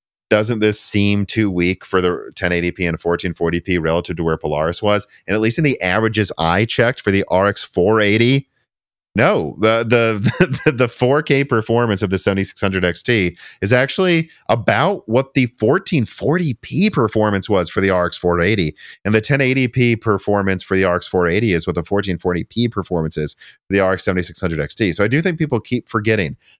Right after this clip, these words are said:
Not everyone is trying to do four K one seventy. And a lot of people are willing to turn down post-processing to medium, but wanna keep textures on ultra. That's what Polaris did well.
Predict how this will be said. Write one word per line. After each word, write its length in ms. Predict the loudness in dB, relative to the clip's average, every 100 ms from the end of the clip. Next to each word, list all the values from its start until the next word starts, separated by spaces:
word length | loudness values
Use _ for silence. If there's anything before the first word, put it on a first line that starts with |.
| _
Not 400 | 2 2 2 -2 _
everyone 460 | 0 2 2 2 2
is 100 | 0
trying 240 | 0 0
to 80 | 2
do 140 | 0
four 280 | 2 2 2
K 160 | 2 2
one 240 | 2 0
seventy. 500 | 2 0 0 -4 -8 -14 _ _ _
And 600 | 0 2 2 2 0 -2 -2
a 80 | 0
lot 300 | 2 2 0
of 40 | 0
people 300 | 0 0 2
are 160 | 2
willing 320 | 2 0 2
to 80 | 0
turn 300 | 0 0 0
down 400 | 2 2 2 0
post-processing 880 | 0 -2 -2 -2 0 0 -2 -2 -2
to 40 |
medium, 400 | 0 2 2 0 -4 -14 _
but 80 | -2
wanna 200 | 0 -2
keep 220 | -4 -6
textures 440 | -2 -4 -2 -2 0
on 180 | 0
ultra. 480 | 0 0 0 -4 -4 -12 _ _ _ _
That's 240 | 0 2 0
what 140 | 0
Polaris 400 | 2 2 2 0
did 220 | 0 0
well. 500 | 2 2 2 2 -2